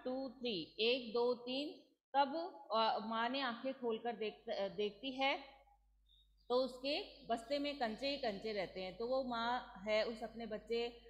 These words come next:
अप्पू से पूछती है कि "इतने सारे कंचे कहाँ से लाया?" तब वो कहता है कि "मैंने खरीदे हैं।" तो फिर वो पूछती है, "तो खरीदे हैं तो, तो हमारे पास पैसे कहाँ से आए?" तो उसके पिताजी की एक फ़ोटो लगी हुई, तस्वीर लगी,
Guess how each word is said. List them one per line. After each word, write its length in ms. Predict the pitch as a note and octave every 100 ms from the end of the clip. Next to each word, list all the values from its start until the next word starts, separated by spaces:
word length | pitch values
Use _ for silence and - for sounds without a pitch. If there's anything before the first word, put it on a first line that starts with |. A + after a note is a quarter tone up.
| - -
अप्पू 260 | A#3 - D4+
से 140 | D#4+
पूछती 340 | C4+ B3 A#3+
है 60 | C#4
कि 120 | C#4
"इतने 280 | C4+ C#4 D4
सारे 280 | C#4+ B3+ C4
कंचे 340 | C4 A#3 C4+
कहाँ 280 | C#4 B3 A#3
से 160 | - C4+
लाया?" 420 | A3 G3 G3+ G#3+ - - - -
तब 160 | C4
वो 360 | C4 C4+ C4+ C4+
कहता 220 | A3+ A3+
है 200 | B3+ C#4
कि 120 | C#4 C#4+
"मैंने 240 | C4+ C4
खरीदे 440 | B3+ G3+ G#3 G#3
हैं।" 200 | B3 F3+ E3 - - _ _
तो 100 | C4+ C#4 D4 C#4+ - -
फिर 220 | D4 C#4+
वो 380 | C#4 C4 A#3+ C4+
पूछती 460 | C4 C4+ C#4 D4+
है, 240 | C#4 C#4 C4+
"तो 160 | C4+
खरीदे 380 | C4 A#3 A3 A3+
हैं 140 | C#4+ C#4
तो, 100 | C4
तो 160 | C4+
हमारे 260 | B3 A3 A3+
पास 260 | B3 B3+ B3
पैसे 260 | A#3 C4
कहाँ 240 | D4 C4+ A3+
से 160 | A3+
आए?" 240 | A3+ G#3+ A#3 - - - -
तो 80 | C4
उसके 320 | B3+ - C#4+
पिताजी 460 | B3+ A#3+ A3+ A3
की 180 | C4 B3+
एक 300 | C4 A3 G#3+ -
फ़ोटो 260 | A3 B3
लगी 300 | B3+ A#3 A#3+
हुई, 120 | A#3+
तस्वीर 440 | A#3+ G3+ - A#3+ C4+
लगी, 720 | C4 G3+ G#3+ A#3 A#3 A3+